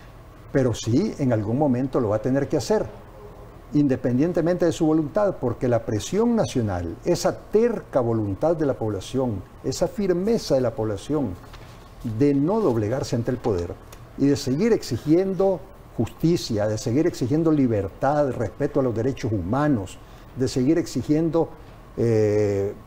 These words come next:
democracia, junto al, a la actitud de la comunidad internacional, a la posición de la comunidad internacional, que se manifiesta en estas condenas y en estas sanciones y otras que seguramente están por venir,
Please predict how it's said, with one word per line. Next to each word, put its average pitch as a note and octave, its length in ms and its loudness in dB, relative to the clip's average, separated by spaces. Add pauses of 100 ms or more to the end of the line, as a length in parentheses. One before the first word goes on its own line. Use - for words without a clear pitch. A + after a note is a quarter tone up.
(180)
democracia, C3 960 0 (680)
junto C#3+ 440 2
al, A#2+ 260 0 (1160)
a C3+ 40 0
la B2+ 100 4
actitud A#2+ 360 0
de G3+ 60 4
la F3 80 0
comunidad B2+ 280 0
internacional, B2 720 0 (220)
a A#2 60 -2
la A2 120 2
posición A2+ 400 -2
de F#3 80 2
la C3+ 80 4
comunidad A#2 280 -2
internacional, C3+ 760 -2 (800)
que A#2+ 80 0
se A#2 120 -2
manifiesta G#2+ 540 0
en A2+ 80 0
estas - 240 0
condenas B2 520 0
y A2 120 0
en F#2+ 100 -2
estas C#3 260 -2
sanciones C3+ 500 0
y G#2 100 0
otras A2+ 260 -2
que - 120 -4
seguramente A#2+ 580 -2
están A2+ 280 -4
por B2 160 -4
venir, A#2+ 280 0